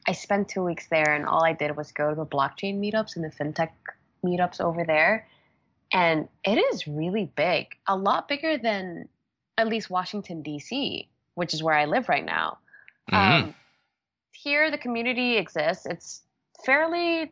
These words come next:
Speaker 1: it's decent size, but in London, I mean, every single day, every night, every other hour, there was some meetup, whether it was Ethereum or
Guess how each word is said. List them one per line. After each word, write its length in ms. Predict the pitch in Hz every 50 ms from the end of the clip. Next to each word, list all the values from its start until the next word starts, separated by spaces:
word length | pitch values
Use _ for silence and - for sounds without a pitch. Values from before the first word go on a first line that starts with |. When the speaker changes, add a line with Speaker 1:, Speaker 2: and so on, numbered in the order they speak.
| _ -
Speaker 1:
it's 180 | - - - _ _
decent 400 | 349 370 415 415 453 381 269 -
size, 440 | - 240 240 233 202 165 165 170 -
but 220 | - 208 - -
in 140 | - 208 196
London, 380 | 185 190 226 277 269 226 208 196
I 60 | 185
mean, 200 | 185 180 170 - - _
every 280 | - 269 285 - 302 285
single 320 | - - 262 247 240 226
day, 280 | 196 - 196 165 - - -
every 280 | - 226 233 277 269
night, 440 | 247 220 180 170 165 165 165 - - _ - - - - - - _ _ -
every 220 | 269 254 294 285
other 240 | - - - - - -
hour, 400 | 175 180 185 185 175 165 170 170 -
there 100 | 185 185
was 140 | 190 180
some 400 | - - - 247 247 254 247 233
meetup, 380 | 220 208 196 196 185 170 170 -
whether 240 | 180 170 175 165 160
it 40 | 160
was 100 | 160 -
Ethereum 600 | - 196 - _ - 254 269 262 254 247 233 214 190
or 80 | 175